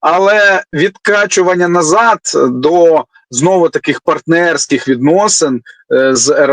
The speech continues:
Ф, ну, я думаю, цього не буде. І це, до речі, постріл собі в ногу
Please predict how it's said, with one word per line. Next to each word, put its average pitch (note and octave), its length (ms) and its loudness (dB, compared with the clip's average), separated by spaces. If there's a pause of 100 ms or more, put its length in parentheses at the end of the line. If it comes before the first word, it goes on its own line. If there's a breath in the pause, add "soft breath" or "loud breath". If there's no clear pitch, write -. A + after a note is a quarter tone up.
(120)
Ф, - 180 -4
ну, F#3+ 640 2
я E3+ 120 2
думаю, E3+ 280 0
цього E3+ 180 0
не E3 100 0
буде. D#3 340 0
І D#3+ 60 -2
це, A3 280 -2
до F#3 120 0
речі, F3+ 320 0
постріл E3+ 340 0
собі D3 280 -2
в C#3 80 0
ногу B2 320 0